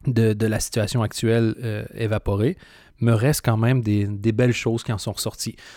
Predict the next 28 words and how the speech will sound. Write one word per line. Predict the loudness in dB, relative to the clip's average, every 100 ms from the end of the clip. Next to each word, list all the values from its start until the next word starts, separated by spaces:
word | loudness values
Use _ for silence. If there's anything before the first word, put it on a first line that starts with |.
| -6
Donc | 0
voilà, | 2 4
je | 2
suis | 0 0 -2 -18 _
complètement | 2 4 4 2
obsédé | 2 2 4
par | 4
le | 0
concept | 0 -2 -2 0
de | 0
nostalgie, | 0 -2 -2 -2 -2 -2
que | -2
ce | -6
soit | -6 -2 -2
quand | -4
c'est | -6 -6
positif | -2 -2 0 -2 -2
ou | -2
négatif. | -4 -2 -2 0 0 -2 -20 -20 -16 -2
Et, | 2 4 2
euh, | -2 -4
voilà, | -4 -6 -4
tout | -2 2
un | 2
épisode | 0 -2 -2 0 0 -2
sur | -6
la | -6 -4
nostalgie | -2 -2 -2 -4 -6 -8 -10